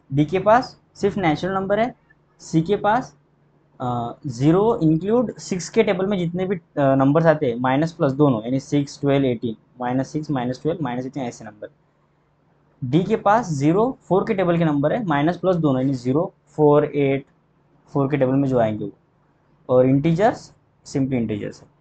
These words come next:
So हम यहाँ से A is a subset of B सी और डी कह सकते हैं क्या?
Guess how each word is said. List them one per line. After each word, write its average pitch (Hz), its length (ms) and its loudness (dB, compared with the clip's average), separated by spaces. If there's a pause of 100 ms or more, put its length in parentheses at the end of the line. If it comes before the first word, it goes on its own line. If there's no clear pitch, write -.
(400)
So 170 160 0
हम 180 60 -2
यहाँ 165 200 6
से 165 160 -6
A 208 240 0
is 214 80 -4
a 190 100 2
subset 180 300 -4
of 180 180 4 (440)
B 226 200 0 (680)
सी 226 460 -6 (680)
और 160 140 4
डी 156 200 0
कह 165 160 2
सकते 175 300 -4
हैं 202 140 -4
क्या? 269 180 -4